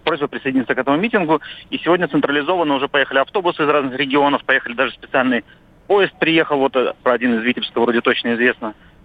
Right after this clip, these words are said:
э, который привёз сторонников Лукашенко в Минск. Э, на площади, на самом деле, не очень многолюдно. По оценкам журналистов,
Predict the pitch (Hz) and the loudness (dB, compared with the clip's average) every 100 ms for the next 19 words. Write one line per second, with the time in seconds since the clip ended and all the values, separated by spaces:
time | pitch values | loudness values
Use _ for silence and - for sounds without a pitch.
0 | - - 117 120 113 131 170 151 - 143 | -8 0 4 4 2 0 0 0 0 0
1 | 165 - 143 139 131 131 135 127 175 151 | 0 0 0 0 -2 -4 -4 -2 -2 -2
2 | 131 123 135 120 127 101 - - - - | -2 2 2 2 2 0 -6 -14 -14 -20
3 | - - - - - - 117 123 127 143 | -20 -20 -20 -20 -20 -4 2 4 4 2
4 | 226 226 190 156 - 170 156 165 156 139 | -2 0 0 0 0 -2 0 0 0 0
5 | 139 156 170 185 170 165 160 147 160 233 | 0 2 2 2 0 0 0 0 -2 -2
6 | 180 143 127 - - 160 139 180 156 151 | -2 -2 -2 -8 -6 -2 0 0 0 0
7 | 147 151 185 - 120 | 0 0 -2 -6 -14